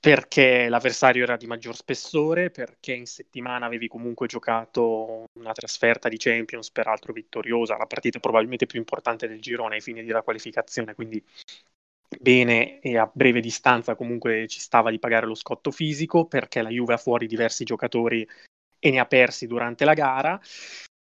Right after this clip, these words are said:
però in senso assoluto non una partita esattamente esaltante. Eh, io dividerei le valutazioni su due piani, nel senso che per quello che ho visto si può andare a valutare da un lato le prestazioni individuali che ci dicono una cosa, dall'altro la prestazione di squadra che secondo me ce ne dice un'altra. Eh,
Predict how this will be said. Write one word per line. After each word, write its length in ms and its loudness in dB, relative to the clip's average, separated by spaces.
però 200 6
in 80 -8
senso 280 -8
assoluto 440 -6
non 180 -6
una 160 -2
partita 400 -2
esattamente 640 -2
esaltante. 960 -2
Eh, 520 -6
io 160 -2
dividerei 480 6
le 80 4
valutazioni 520 -2
su 140 -14
due 180 -4
piani, 420 -4
nel 160 -10
senso 360 -10
che 100 -16
per 160 -6
quello 180 0
che 120 -4
ho 40 -2
visto 320 -4
si 200 -12
può 160 -2
andare 280 2
a 40 0
valutare 560 0
da 100 -6
un 100 -10
lato 240 0
le 100 2
prestazioni 560 -6
individuali 840 -4
che 100 -12
ci 140 -14
dicono 300 -14
una 160 -6
cosa, 320 6
dall'altro 460 4
la 60 -4
prestazione 540 -6
di 100 -12
squadra 600 4
che 80 -12
secondo 300 -8
me 100 -4
ce 140 -10
ne 60 -8
dice 240 -10
un'altra. 460 -8
Eh, 40 -14